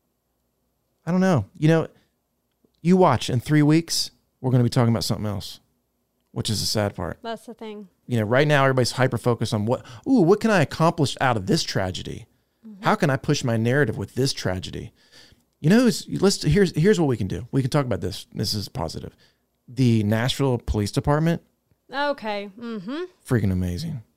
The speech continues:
Speaker 2: Yes.
Speaker 1: You see the video?
Speaker 2: Oh, are you kidding me? Mm-hmm.
Speaker 1: I was like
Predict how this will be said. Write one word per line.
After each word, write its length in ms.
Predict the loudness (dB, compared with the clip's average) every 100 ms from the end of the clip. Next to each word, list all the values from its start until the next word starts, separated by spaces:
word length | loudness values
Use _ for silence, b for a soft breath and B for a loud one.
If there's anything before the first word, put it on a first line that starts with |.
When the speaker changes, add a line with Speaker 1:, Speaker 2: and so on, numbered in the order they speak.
| _ _ _ _
Speaker 2:
Yes. 320 | -12 -12 -12 -8
Speaker 1:
You 80 | -2
see 140 | 0
the 60 | 4
video? 280 | 4 4 0
Speaker 2:
Oh, 100 | -2
are 120 | -6
you 120 | -8
kidding 280 | -8 -10 -10
me? 200 | -10 -12
Mm-hmm. 460 | -12 -12 -10 -14 -16 _ _ _ _ -2
Speaker 1:
I 120 | 0
was 240 | 2 2
like 280 | 0 -2 -8